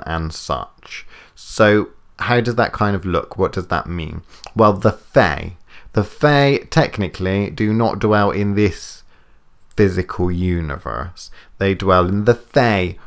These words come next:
realm, which is, mm, less physical, but it still has physical aspects to it.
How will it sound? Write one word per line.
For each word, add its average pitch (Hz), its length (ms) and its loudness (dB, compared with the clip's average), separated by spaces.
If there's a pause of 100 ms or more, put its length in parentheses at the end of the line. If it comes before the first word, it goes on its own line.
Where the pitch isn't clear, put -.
(100)
realm, 82 680 -4 (260)
which - 400 0
is, 156 460 4 (840)
mm, 170 580 0 (100)
less 151 500 4
physical, 92 580 0
but 110 180 2
it 104 100 2
still 107 240 4
has 95 200 0
physical 92 400 -2
aspects - 920 -6
to 71 320 -4
it. 101 180 -4